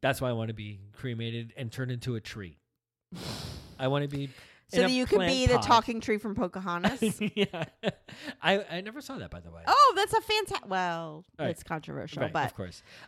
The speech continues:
Speaker 1: I want to be turned into tree fertilizer, and I am now a tree.
Speaker 2: Okay.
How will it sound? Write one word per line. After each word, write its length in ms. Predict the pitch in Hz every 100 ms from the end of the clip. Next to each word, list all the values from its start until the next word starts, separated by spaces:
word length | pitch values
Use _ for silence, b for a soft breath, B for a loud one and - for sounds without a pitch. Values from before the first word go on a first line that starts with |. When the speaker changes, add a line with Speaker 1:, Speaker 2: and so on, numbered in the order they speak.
| B
Speaker 1:
I 380 | 160 185 226 233
want 360 | 214 190 185 -
to 200 | - 180
be 880 | 143 147 147 147 147 139 135 135 127 b b _
turned 300 | - 180 185
into 680 | 170 156 - - 151 143 143 135
tree 440 | - - 147 135
fertilizer, 800 | - 135 127 120 117 117 120 120
and 220 | 120 117 -
I 100 | 123
am 160 | 123
now 220 | 120 110 110
a 80 |
tree. 460 | 107 - 110 104 104
Speaker 2:
Okay. 500 | 196 277 320 247 294